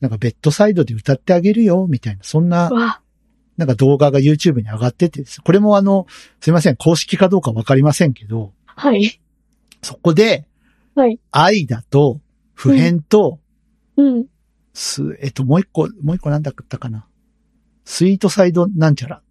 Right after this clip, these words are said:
Speaker 1: ていう曲を三曲弾き語ってくれてて、
Speaker 2: うん。おー。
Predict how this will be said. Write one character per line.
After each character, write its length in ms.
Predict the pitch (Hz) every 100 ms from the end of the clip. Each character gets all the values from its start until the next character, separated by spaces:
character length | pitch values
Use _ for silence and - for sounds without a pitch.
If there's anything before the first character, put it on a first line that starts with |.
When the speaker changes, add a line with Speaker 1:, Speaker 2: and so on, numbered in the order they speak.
| _
Speaker 1:
て 80 | 120
い 40 |
う 20 | 104
曲 360 | 117 - 117
を 140 | 117 - - _
三 280 | - 160 127
曲 180 | 370 277
弾 120 | 185 -
き 240 | - -
語 80 | 123
っ 200 | 123 127
て 140 | - 127
く 180 | -
れ 120 | 117 107
て 120 | 113
て、 380 | - 117 110 _ _ _ _ _ _ _
Speaker 2:
う 60 | 196
ん。 60 |
お 840 | 202 214 214 208 202 202 196 196
ー。 60 | 196